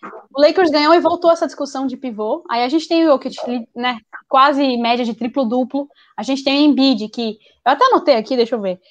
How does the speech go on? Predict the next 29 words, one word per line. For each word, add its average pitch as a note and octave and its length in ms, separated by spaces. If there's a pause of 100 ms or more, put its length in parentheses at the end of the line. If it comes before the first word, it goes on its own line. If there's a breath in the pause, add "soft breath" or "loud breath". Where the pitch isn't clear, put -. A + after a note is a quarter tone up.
(140)
que - 300 (180)
o B3+ 60
Philadelphia, B3 680 (120)
quando D4+ 260
não D4 180
tá C#4+ 140
com G#3+ 240
ele, A3+ 420 (240)
é G#3+ 160 (200)
uma E4+ 220
vitória C#4 380
e C#4 40
quatro B3+ 300
derrotas. A3+ 560
Com D#4+ 320
ele, B3+ 420
dezesseis B3+ 520
vitórias C4+ 360
e C#4 60
três B3 240
derrotas. G#3+ 380
Então B3+ 100
é C#4 60
um D4 80
cara A3 260
que G#3+ 100
não C4 160
só C4 200
tá G#3 280